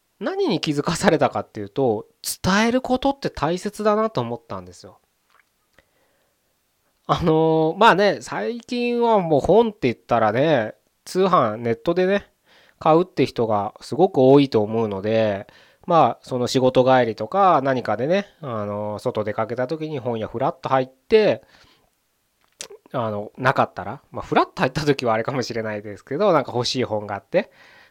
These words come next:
あのー、仕事帰りとか、何かの帰り道に本屋寄った時になかったら、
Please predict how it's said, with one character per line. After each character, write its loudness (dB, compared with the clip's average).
あ -8
の -10
ー、 -14
仕 -8
事 -6
帰 -6
り -14
と -12
か、 2
何 -4
か -10
の -12
帰 -6
り -16
道 -14
に -4
本 -8
屋 -10
寄 -10
っ -16
た -8
時 -6
に -10
な -8
か -2
っ -8
た -8
ら、 2